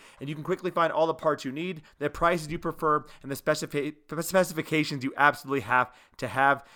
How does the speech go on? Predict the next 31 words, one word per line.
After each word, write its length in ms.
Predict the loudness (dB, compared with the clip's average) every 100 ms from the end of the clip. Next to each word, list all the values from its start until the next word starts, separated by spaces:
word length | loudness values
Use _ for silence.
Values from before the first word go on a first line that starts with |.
| _
Like 180 | 0 0
I 40 |
said, 100 | 0
the 80 | -4
prices 320 | 4 4 4
are 80 | 4
awesome. 340 | 4 4 0 0
I 160 | 2 4
saved 320 | 4 2 0
fifty 220 | -6 -2
dollars 320 | 4 6 6 4
by 140 | 2
going 160 | 2 2
to 40 |
rock 360 | 4 6 6 4
auto 160 | 2
dot 160 | 2 2
com, 240 | 2 2
and 60 | 2
I 40 |
had 120 | 0 -2
the 40 |
parts 300 | 0 0 0 -8
shipped 240 | -10 -8
directly 360 | -2 -2 -2 -10
to 100 | -6
my 120 | -4
door. 280 | 0 0 -2 -10 -12
So 100 | 0
right 240 | 4 6 6
now, 300 | 4 4